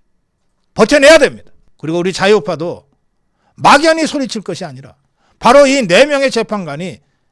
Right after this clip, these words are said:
정북 주사파들의 협박에 무릎 꿇지 않도록 지켜내야 되는 거예요. 버텨줘야 됩니다.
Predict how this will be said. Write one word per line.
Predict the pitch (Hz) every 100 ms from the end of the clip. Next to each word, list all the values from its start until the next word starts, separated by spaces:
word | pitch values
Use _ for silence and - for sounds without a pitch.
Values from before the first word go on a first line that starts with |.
| -
정북 | 226 302 277
주사파들의 | 262 240 - 220 240 220
협박에 | - 359 - 311 254 302 220 - _ _ _ _ _ _ _ _ _ _ _ _ _
무릎 | 151 233 -
꿇지 | 196 -
않도록 | 190 135 160 - 285 320 - _ - _ _ _ _
지켜내야 | - 185 185 131
되는 | 101 78
거예요. | _ _ _ _ _ _ _ _ _
버텨줘야 | 269 311 311 254 233
됩니다. | 160 117 _